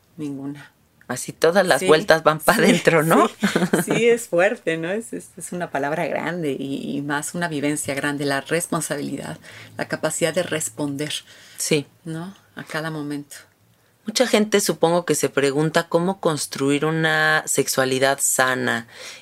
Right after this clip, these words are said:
Speaker 2: y, y yo ta-, y yo me pregunto qué significa sexualidad sana, ¿no? ¿Tú qué crees que significa una sexualidad sana?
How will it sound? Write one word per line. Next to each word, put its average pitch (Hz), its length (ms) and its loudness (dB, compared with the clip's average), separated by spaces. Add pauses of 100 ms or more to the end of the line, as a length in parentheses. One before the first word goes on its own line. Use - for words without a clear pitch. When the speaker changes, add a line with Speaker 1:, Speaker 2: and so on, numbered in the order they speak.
(120)
Speaker 2:
y, 127 720 -2
y 127 100 -6
yo 139 140 2
ta-, - 260 0
y 143 80 -2
yo 156 140 4
me 165 100 0
pregunto 139 540 0 (240)
qué 160 760 4
significa 139 880 2
sexualidad 123 680 2
sana, 143 540 2 (580)
¿no? 147 360 0
¿Tú 185 160 -8
qué 196 460 4
crees 175 320 2
que 170 440 4
significa 139 600 0
una 143 180 0
sexualidad 123 640 0
sana? - 480 -2